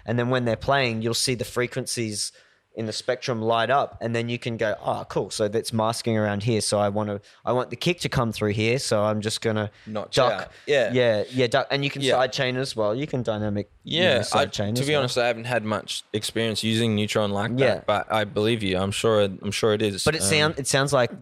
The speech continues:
Speaker 1: the one you're talking about sort of does that for you. This shows you what's masking, and then
Speaker 2: And
Speaker 1: you've
Speaker 2: then
Speaker 1: gotta
Speaker 2: you do
Speaker 1: go
Speaker 2: it.
Speaker 1: and do
Speaker 2: Yeah,
Speaker 1: it.
Speaker 2: no, this one
Speaker 1: Whereas
Speaker 2: does
Speaker 1: this
Speaker 2: it.
Speaker 1: one sort of just does it.
Speaker 2: And it's just
Speaker 1: Again,
Speaker 2: a
Speaker 1: it's
Speaker 2: big knob.
Speaker 1: workflow.
Speaker 2: Yeah, it's just the big knob. You twist it. It's like dry wet, and it's like you can,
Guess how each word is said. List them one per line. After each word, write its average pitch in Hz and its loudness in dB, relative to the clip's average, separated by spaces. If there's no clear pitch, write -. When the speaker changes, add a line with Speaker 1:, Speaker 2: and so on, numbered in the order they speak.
Speaker 1:
the 120 2
one 113 2
you're 113 4
talking 120 0
about 101 2
sort 113 0
of 95 -2
does 110 2
that - -2
for 113 0
you. 101 -4
This 139 -2
shows 131 2
you 107 0
what's 101 -2
masking, 98 -2
and 101 2
then 110 4
Speaker 2:
And 113 4
Speaker 1:
you've 113 4
Speaker 2:
then 107 2
Speaker 1:
gotta 120 4
Speaker 2:
you 117 -2
do 98 0
Speaker 1:
go 123 4
Speaker 2:
it. 117 0
Speaker 1:
and 107 -4
do 127 2
Speaker 2:
Yeah, 117 4
Speaker 1:
it. 101 2
Speaker 2:
no, 104 2
this 113 0
one 117 2
Speaker 1:
Whereas 123 4
Speaker 2:
does 107 4
Speaker 1:
this - 2
Speaker 2:
it. - 4
Speaker 1:
one 135 2
sort 127 0
of 110 0
just - -4
does 113 0
it. 90 -6
Speaker 2:
And 117 2
it's 117 2
just 131 2
Speaker 1:
Again, 139 4
Speaker 2:
a 131 0
Speaker 1:
it's 127 2
Speaker 2:
big 123 2
knob. 107 4
Speaker 1:
workflow. 110 -2
Speaker 2:
Yeah, 104 2
it's 67 -4
just 127 -2
the 120 -2
big 123 -2
knob. 117 2
You 92 -8
twist - -2
it. - 2
It's 110 -2
like 98 0
dry 104 4
wet, 104 2
and 101 -2
it's - -2
like 95 -2
you 101 -4
can, 101 -2